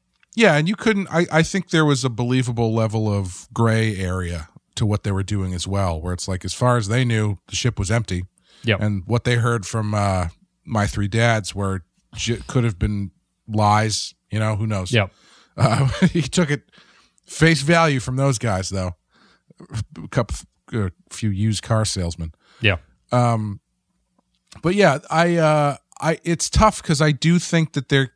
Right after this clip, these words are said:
Speaker 1: there could have been a much more interesting episode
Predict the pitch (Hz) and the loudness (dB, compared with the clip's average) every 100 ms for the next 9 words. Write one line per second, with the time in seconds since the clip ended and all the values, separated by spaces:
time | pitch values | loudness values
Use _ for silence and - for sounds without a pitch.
0 | - 131 - 147 135 127 131 127 123 120 | 0 0 2 2 2 4 2 2 0 0
1 | 123 - 120 113 117 113 - 113 113 127 | -2 -2 0 0 0 -2 0 0 0 0
2 | - 110 101 92 | 0 2 2 0